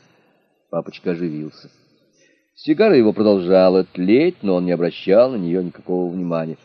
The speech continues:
«Продуктовая сделка, а? М-м, но ведь основание так далеко».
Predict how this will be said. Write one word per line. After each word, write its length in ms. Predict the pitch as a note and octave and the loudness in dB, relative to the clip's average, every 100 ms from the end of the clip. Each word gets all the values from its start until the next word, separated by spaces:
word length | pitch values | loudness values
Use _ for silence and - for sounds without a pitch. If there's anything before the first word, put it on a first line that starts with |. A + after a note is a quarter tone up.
| _ _ _ | _ _ _
«Продуктовая 840 | - F2 F2+ - F#2+ F2+ F2+ F#2 E2 | -12 -8 -8 -4 -2 0 0 -2 -4
сделка, 460 | D2+ E2 C#2+ D2 - | -4 -6 -6 -14 -20
а? 240 | D#2 G#2+ F#3 - | -4 -2 -2 -6
М-м, 600 | - C3+ G3+ E3+ G#2+ D#2+ - _ _ | -6 -4 -4 -4 -4 -6 -10 _ _
но 80 | G#2 | -2
ведь 120 | G#2 - _ | -2 -4 _
основание 540 | G#2+ - A#2 G2 F#2+ | -4 -2 0 0 -2
так 280 | F2+ - C#4 | -4 -6 -4
далеко». 440 | E3 C#3 G#2+ G2 | -4 -4 -4 -6